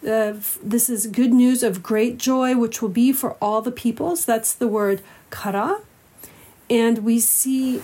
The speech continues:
also the angels rejoicing. I do want to point out that later on in the Gospels, Jesus mentions that the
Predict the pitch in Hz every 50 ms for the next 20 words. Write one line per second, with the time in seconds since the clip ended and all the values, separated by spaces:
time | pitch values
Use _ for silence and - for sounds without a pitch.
0 | - - - 233 254 330 330 - - - 254 220 214 214 214 214 214 - - -
1 | - - _ - 202 226 220 220 208 202 - - - - 247 247 277 320 339 339
2 | 330 320 311 277 254 226 - - 226 214 208 208 202 180 - - - 202 196 196
3 | 190 190 - - 185 139 127 131 - - - _ _ _ _ _ _ _ _ _
4 | _ _ _ - - _ _ _ - - - _ - 202 - - _ _ - 247
5 | 247 254 254 285 302 320 285 - - 294 277 254 247 220 208 202 208 - - 277
6 | 240 247 233 220 202 - - 233 220 220 226 233 269 311 330 359 359 349 - -
7 | - 254 254 247 247 247 240 240 240 233 - - _ _ _ _ _ 233 226 220
8 | 220 220 202 - 214 214 214 233 - - - - - - - 165 175 - - -
9 | - - 226 247 269 285 339 330 - - 285 277 285 269 247 - - 233 196 196
10 | 202 202 196 - 214 220 208 196 - - 220